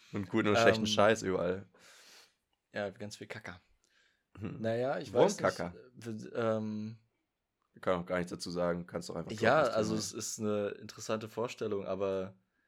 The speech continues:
Speaker 1: Aber
Speaker 2: ich weiß
Speaker 1: keine
Speaker 2: auch nicht,
Speaker 1: schöne.
Speaker 2: was das jetzt für Folgen haben sollte. Es <laughs>
Speaker 1: Drastischer, Leon, drastischer.
Speaker 2: So what?
Speaker 1: Dann müssten wir nämlich,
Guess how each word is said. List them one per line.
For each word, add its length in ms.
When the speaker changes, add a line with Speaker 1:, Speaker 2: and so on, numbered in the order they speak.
Speaker 1:
Aber 160
Speaker 2:
ich 60
weiß 140
Speaker 1:
keine 100
Speaker 2:
auch 40
nicht, 100
Speaker 1:
schöne. 100
Speaker 2:
was 120
das 100
jetzt 180
für 120
Folgen 400
haben 280
sollte. 320
Es 340
<laughs> 1160
Speaker 1:
Drastischer, 540
Leon, 280
drastischer. 480
Speaker 2:
So 180
what? 280
Speaker 1:
Dann 140
müssten 280
wir 120
nämlich, 320